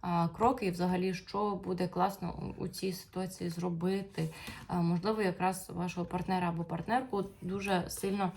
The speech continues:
непокоїть саме ось, е, стан того, що вам треба якось, ем,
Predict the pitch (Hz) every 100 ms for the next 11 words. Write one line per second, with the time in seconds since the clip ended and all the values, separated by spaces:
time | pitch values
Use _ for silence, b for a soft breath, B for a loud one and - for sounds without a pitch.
0 | B B B 208 196 190 - 208 202 196
1 | 196 185 180 180 175 - - 180 175 -
2 | 190 185 208 196 - 170 180 180 - 170
3 | 170 170 165 165 170 165 165 160 - -
4 | 165 160 160